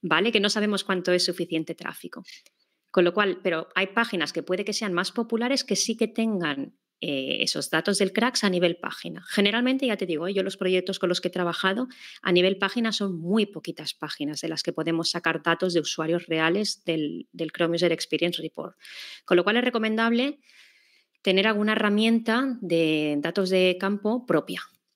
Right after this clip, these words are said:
¿vale? En, en nuestro caso estamos utilizando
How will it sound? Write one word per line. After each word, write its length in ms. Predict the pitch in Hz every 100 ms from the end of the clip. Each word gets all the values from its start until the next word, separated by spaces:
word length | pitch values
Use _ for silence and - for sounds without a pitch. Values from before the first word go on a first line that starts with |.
| _ _ _ _ _ _
¿vale? 360 | 180 175 254 -
En, 340 | 185 165 160 156
en 120 | 156
nuestro 260 | 160 -
caso 140 | 170 208
estamos 280 | 196 196 185
utilizando 800 | 180 180 175 175 175 170 165